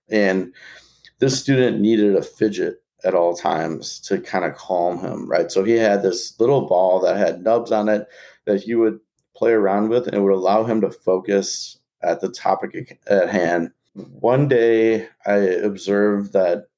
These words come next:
you know, it's time to go to the computer lab, and he was not allowed to bring a toy, they called it a toy,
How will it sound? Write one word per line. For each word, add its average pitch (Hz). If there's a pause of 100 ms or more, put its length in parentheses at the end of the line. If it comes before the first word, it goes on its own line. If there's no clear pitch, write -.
you 110
know, 90
it's 98
time 110
to 110
go 113
to 110
the 104
computer 110
lab, 80 (580)
and 90 (140)
he -
was 104
not 104
allowed 95
to 98
bring 92 (140)
a 87
toy, 95 (440)
they 92
called 90
it 87
a -
toy, 104